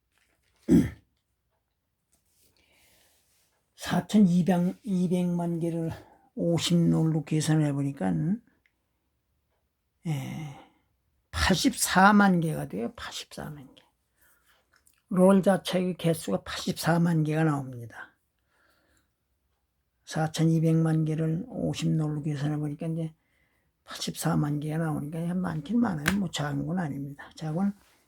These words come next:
모든 주화가 그렇습니다마는 천만 개 미만으로 떨어져야 그래도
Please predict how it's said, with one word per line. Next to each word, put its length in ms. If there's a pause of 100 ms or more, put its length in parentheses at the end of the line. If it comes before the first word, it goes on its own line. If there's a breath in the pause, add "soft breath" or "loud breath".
(1500 soft breath)
모든 540
주화가 480
그렇습니다마는 1120
천만 560
개 100
미만으로 680
떨어져야 680
그래도 400